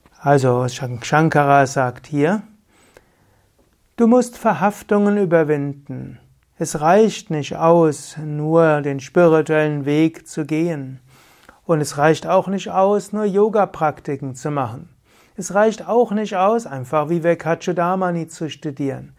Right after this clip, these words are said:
Es reicht nicht aus, nur zu sagen, Aham Brahmasmi,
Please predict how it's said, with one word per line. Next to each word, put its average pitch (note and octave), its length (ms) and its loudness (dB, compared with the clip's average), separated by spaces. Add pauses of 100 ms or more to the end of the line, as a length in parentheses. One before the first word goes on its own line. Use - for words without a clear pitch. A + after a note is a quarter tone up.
(300)
Es F3 180 -6
reicht F#3+ 300 2
nicht A#3 240 -2
aus, F#3+ 240 2
nur E3+ 160 0
zu E3+ 160 -4
sagen, D#3 380 -2
Aham D3 400 -6
Brahmasmi, C#3+ 960 -4